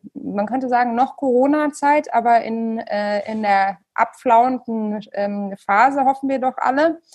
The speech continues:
Ähm, äh, mich würde wahnsinnig interessieren, Marco, wie sieht denn dein Alltag aus? Was hast du heute schon gemacht?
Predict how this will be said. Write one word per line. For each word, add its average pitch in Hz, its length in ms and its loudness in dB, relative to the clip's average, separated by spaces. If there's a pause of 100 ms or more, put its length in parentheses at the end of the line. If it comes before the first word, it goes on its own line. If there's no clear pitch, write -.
(360)
Ähm, 233 400 4 (280)
äh, 220 160 4
mich 214 280 -2
würde 269 140 -8
wahnsinnig 254 400 2
interessieren, 233 440 -6
Marco, 226 300 0
wie 226 60 -4
sieht 220 180 -6
denn 214 160 -4
dein 202 220 0
Alltag 175 580 -2
aus? - 300 -2
Was 208 100 -10
hast - 180 -10
du 208 100 -4
heute 202 280 0
schon 185 260 -10
gemacht? 156 600 -10